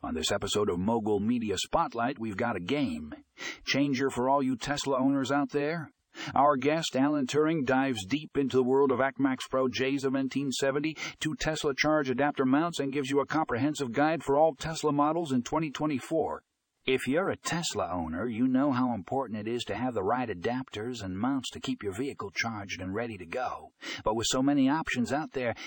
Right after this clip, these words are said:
it can be overwhelming to find the perfect fit for your specific model. That's where this guy comes in. Alan Turing breaks down everything you need to know about the AcMax Pro seventeen seventy Tesla charge adapter mount,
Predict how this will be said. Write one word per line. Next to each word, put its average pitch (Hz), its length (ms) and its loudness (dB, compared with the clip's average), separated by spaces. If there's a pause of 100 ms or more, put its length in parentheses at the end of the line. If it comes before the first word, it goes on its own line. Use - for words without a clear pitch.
it 135 100 -6
can 127 120 2
be 120 160 0
overwhelming 131 560 2
to 107 80 -4
find 127 260 0
the 98 60 -6
perfect 143 420 -6
fit - 320 -8
for - 100 -12
your 104 140 -8
specific 120 500 -6
model. 147 440 0 (420)
That's 202 280 4
where 233 160 0
this 269 140 -4
guy 247 280 0
comes 233 280 -2
in. 285 320 -2 (420)
Alan 208 400 2
Turing 240 400 0
breaks 208 280 -2
down 226 200 0
everything 220 360 -2
you 214 100 -2
need 214 220 -4
to 196 60 -2
know 208 220 2
about 185 260 2
the 165 100 0
AcMax 240 380 0 (120)
Pro 262 200 0
seventeen 226 580 0
seventy 226 560 -4
Tesla 202 340 -2
charge 190 320 -2
adapter 175 380 0
mount, 156 340 2